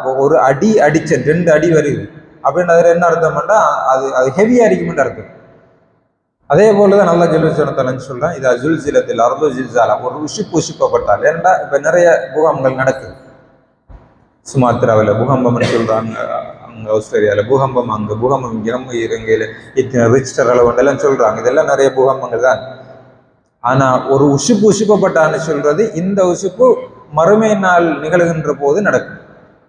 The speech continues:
சூர் ஊதப்படுகின்ற நேரத்தில் நடக்கிறது தான் அல்லாஹ் சொல்றான்.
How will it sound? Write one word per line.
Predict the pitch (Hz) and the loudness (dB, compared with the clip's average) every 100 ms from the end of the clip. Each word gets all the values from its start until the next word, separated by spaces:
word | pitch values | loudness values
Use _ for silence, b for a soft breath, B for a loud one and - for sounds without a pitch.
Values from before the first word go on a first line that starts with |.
| _ _ _ | _ _ _
சூர் | - 180 175 | -2 2 4
ஊதப்படுகின்ற | 165 156 135 135 135 127 | 4 2 2 0 2 0
நேரத்தில் | 127 117 135 | 2 0 0
நடக்கிறது | 156 131 131 123 113 | 0 0 0 0 0
தான் | 156 160 | -2 -4
அல்லாஹ் | 131 139 | -2 -4
சொல்றான். | 139 120 98 | -4 -4 -6